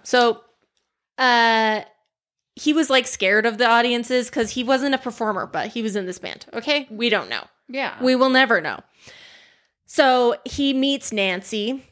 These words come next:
Speaker 1: and she had a super big boner for Johnny Rotten, the lead of the Sex Pistols.
Speaker 2: Okay.
Speaker 1: But he, like,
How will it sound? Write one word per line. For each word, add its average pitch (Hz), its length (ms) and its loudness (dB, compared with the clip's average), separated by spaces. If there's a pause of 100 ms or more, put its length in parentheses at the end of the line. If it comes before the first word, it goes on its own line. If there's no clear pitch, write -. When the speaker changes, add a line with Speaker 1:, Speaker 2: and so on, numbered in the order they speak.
(120)
Speaker 1:
and 233 160 0
she 302 280 2
had 311 180 2
a 254 80 4
super 247 400 0
big 202 260 2
boner 202 320 2
for - 160 -6
Johnny 190 380 -2
Rotten, 196 400 0 (100)
the 214 160 2
lead 202 480 -4
of 190 200 -2
the 196 80 -2
Sex - 280 -4
Pistols. - 540 -4
Speaker 2:
Okay. 277 340 0 (160)
Speaker 1:
But 226 200 4
he, 262 360 0
like, 214 300 0